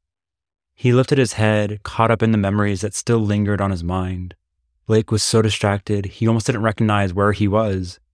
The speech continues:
It wasn't his cafeteria back home. Instead, he was sitting in his new cafeteria, surrounded by boys all wearing the same light blue button-up shirt, pressed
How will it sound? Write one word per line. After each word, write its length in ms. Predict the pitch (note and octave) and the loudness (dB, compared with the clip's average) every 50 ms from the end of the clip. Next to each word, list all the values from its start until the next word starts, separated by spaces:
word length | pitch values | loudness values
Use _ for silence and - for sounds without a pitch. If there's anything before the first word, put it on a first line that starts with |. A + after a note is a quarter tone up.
| _ _ _ _ _ | _ _ _ _ _
It 80 | - G#2+ | -4 -2
wasn't 260 | G#2+ A2 A2 A#2+ G#2 | 0 0 0 0 0
his 140 | A#2+ B2 - | 0 -2 -2
cafeteria 440 | - B2 A#2+ A#2 - - A#2+ A#2 | -2 -4 -4 -4 -4 -4 -4 -2
back 220 | A2 A2+ G#2+ G2+ - | 0 0 -2 -2 -2
home. 420 | - A#2 A#2 A2 G#2 G2 G2+ G2 - - _ _ _ _ _ | 0 0 0 2 0 0 -2 -4 -6 -12 _ _ _ _ _
Instead, 380 | - G2+ - - A#2+ A#2 A2+ G#2 | -10 -8 -2 0 0 0 2 0
he 120 | - A#2 | 0 0
was 100 | A2+ G#2+ | 0 0
sitting 220 | - B2 A#2 A#2 | 0 0 0 0
in 100 | A#2 A2+ | 0 0
his 160 | A2 A2 G#2 G#2 | 0 2 2 2
new 140 | A2+ C3 | 2 2
cafeteria, 720 | C#3 - G#2 F#2+ F2 - - - F2+ E2+ E2+ E2 E2+ E2+ E2+ _ _ _ _ _ _ _ _ | 2 0 -2 -4 -4 -4 -6 -6 -6 -4 -6 -6 -8 -10 -12 _ _ _ _ _ _ _ _
surrounded 380 | _ - - - A2 G#2+ A2+ G#2+ | _ -10 -2 0 2 2 2 2
by 100 | B2 B2 | 2 0
boys 400 | A#2 G2+ G#2+ G#2+ G#2+ G#2+ G#2 G2 | 2 2 4 4 6 4 4 2
all 240 | G#2+ - G2+ G2+ F#2+ | 0 -2 -4 -2 0
wearing 160 | G#2 G#2 G2+ | 2 2 2
the 80 | G2 | 0
same 400 | F2+ - - - G#2 G#2 G#2+ G#2 | 0 -2 -4 -2 0 0 2 0
light 240 | G2 F2+ F#2 G2 G2+ | 0 0 0 -2 -2
blue 160 | G2 - A#2 | 0 -2 -2
button-up 320 | A2+ G2+ A2 G#2 A2 A2+ G#2+ | 0 2 0 0 0 -4 -6
shirt, 480 | - - - G2+ F#2 F#2 F#2 - - - _ _ _ | -6 -4 -2 -2 -2 -2 -4 -6 -12 -20 _ _ _
pressed 400 | - - A#2 A2+ G#2+ - - | -2 0 0 0 0 -2 -8